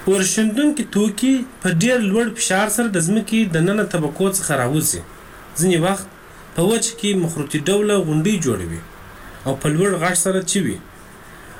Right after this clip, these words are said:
او ځینې وخت له کومه ځای څخه چې آتش فشان راووځي یا مګما مواد راووځي، نو بیا تر ډېره لرې ځایه پورې پراته وي. د اور غورځونکو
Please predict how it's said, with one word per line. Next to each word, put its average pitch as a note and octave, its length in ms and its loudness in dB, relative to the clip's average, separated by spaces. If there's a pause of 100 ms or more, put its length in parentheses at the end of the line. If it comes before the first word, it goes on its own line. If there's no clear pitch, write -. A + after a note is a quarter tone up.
او C3+ 140 0
ځینې F#3 240 2
وخت G#3 280 2 (400)
له D#3+ 120 0
کومه B3+ 260 2
ځای B3+ 220 2
څخه G#3+ 240 -4
چې F#3+ 260 0
آتش C#3+ 220 -4
فشان G3 380 0 (480)
راووځي F3+ 600 0 (380)
یا F3 220 2 (420)
مګما D#3+ 380 2
مواد F3+ 380 2
راووځي، E3 580 2 (420)
نو D#3 140 4
بیا F3 300 0 (340)
تر D#3 140 -4
ډېره G3 440 2
لرې F3+ 340 0
ځایه E3+ 240 2
پورې A3+ 200 4 (460)
پراته C3 340 -2
وي. C#3+ 180 0 (920)
د D#3+ 60 2
اور G3+ 200 4
غورځونکو G#3+ 720 2